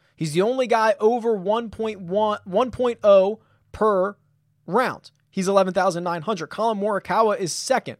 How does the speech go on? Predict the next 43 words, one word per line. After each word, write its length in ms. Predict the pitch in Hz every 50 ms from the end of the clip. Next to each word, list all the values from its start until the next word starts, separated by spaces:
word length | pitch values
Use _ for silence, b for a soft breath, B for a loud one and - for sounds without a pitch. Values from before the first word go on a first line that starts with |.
| _ _ _
He's 240 | _ 180 185 - -
ten 200 | - 214 226 190
thousand 300 | 180 147 135 127 131 123
four 220 | - - 131 120
hundred. 260 | 117 127 127 - 104
Hideki, 480 | 143 170 165 - 240 262 262 - 214 185
ninety-three. 580 | 190 185 185 185 175 165 - 247 269 254 220 b b b b b b
And 100 | 160 151
here's 240 | 180 220 226 190 190
your 80 | 208
value, 380 | 180 190 226 226 220 165 135 131
Joaquin 400 | 143 151 160 - - 175 160 156
Niemann, 260 | 175 190 156 - - - _ _
sixty-three 540 | _ - - 190 180 - 165 147 - 156 139
hundred. 260 | 135 156 151 - - - _ _ _ _ _ _ _ _ _ _ _ _ _ _ _ _ _ _ _ _ _
Terrell 260 | - 180 175 165 147
Hatton, 320 | 135 170 185 202 202 190 165
Webb 180 | 160 156 147 143
Simpson, 360 | - 196 185 - - 170 165
they 100 | 165 160
round 260 | 151 160 151 156 151
out 140 | 151 147 -
the 80 | -
next 380 | 147 160 156 143 - - - -
little 180 | 170 147 139 139
bit. 180 | 175 165 - b b b b b b
You 100 | 180 175
go 80 | 214
to 80 | 220 226
strokes 320 | 208 - 247 240 208 -
gained 180 | - 240 226 220
off 140 | 220 208 -
the 80 | -
tee. 380 | 180 - 285 294 254 247 254 - _ _ _ _ _ _ _ _ _ _ _
Bryson, 640 | 143 151 170 214 262 302 311 - - - 202 208 247
of 140 | 254 196 -
course, 420 | - 185 185 208 226 - - - - _ _ _ -
number 260 | 175 175 175 175 170
one. 240 | 156 156 180 226 220
Cam 300 | - - 254 269 262 202
Champ, 500 | - - - 240 277 294 277 277 - -
number 320 | 226 214 220 220 202 214
two. 540 | 190 - - - 285 262 202 185 202 240 -